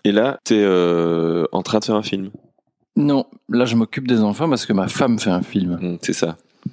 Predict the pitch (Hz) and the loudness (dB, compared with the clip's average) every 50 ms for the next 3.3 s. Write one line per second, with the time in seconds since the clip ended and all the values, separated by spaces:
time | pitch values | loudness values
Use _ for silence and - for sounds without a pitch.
0 | _ - _ - - 85 90 90 - - 92 - - 107 101 95 - - 95 - | _ -18 _ -4 -2 0 0 0 0 -2 -2 0 0 0 0 0 -2 -4 -4 -2
1 | 92 90 - _ _ - - - - - - _ - 101 - 104 101 104 101 110 | -4 -4 -4 _ _ -20 -20 -20 -20 -20 -20 _ -14 -8 -4 -2 0 0 0 0
2 | 113 - - 107 107 104 104 - 113 110 104 - - 117 101 110 104 - - 117 | 0 0 0 0 0 0 0 0 -2 -2 -2 -2 0 0 0 2 0 0 0 0
3 | 110 - - - 123 110 | 0 0 2 0 0 0